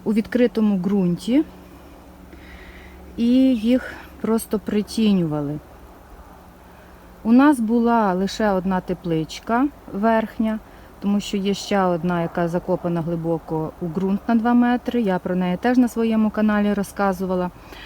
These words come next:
А цього року ми спорудили ще одну теплицю. Ось така вона дуже елементарна, вона дуже бюджетна.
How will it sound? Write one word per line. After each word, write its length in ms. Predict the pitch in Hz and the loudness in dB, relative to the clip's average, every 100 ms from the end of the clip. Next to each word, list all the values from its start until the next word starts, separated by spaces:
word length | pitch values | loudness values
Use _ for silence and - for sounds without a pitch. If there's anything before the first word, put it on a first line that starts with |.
| - - | -18 -8
А 100 | - | -6
цього 360 | 196 277 294 285 | -2 0 4 4
року 300 | 269 277 254 | 4 2 2
ми 140 | 240 | 2
спорудили 640 | 254 - 226 214 247 233 | 2 -2 -2 2 4 2
ще 300 | 220 - 254 | 0 0 2
одну 280 | 233 202 190 | 2 2 0
теплицю. 760 | 180 196 254 285 320 - 170 165 - - - - - - - - - - - - | -2 -4 2 2 2 -2 -4 -4 -8 -20 -20 -20 -20 -20 -20 -20 -20 -20 -20 -10
Ось 100 | 240 | -6
така 320 | - 269 294 | -2 0 2
вона 480 | 262 247 247 254 240 - - | 2 2 2 2 0 -4 -4
дуже 360 | 220 254 240 | -2 0 0
елементарна, 840 | 226 226 226 220 214 233 240 254 233 | 0 0 0 2 0 0 0 2 2
вона 240 | 208 208 | 2 -2
дуже 300 | 196 220 202 | -2 -2 -2
бюджетна. 720 | 180 185 165 196 208 214 208 | -4 -6 -4 0 0 -2 -4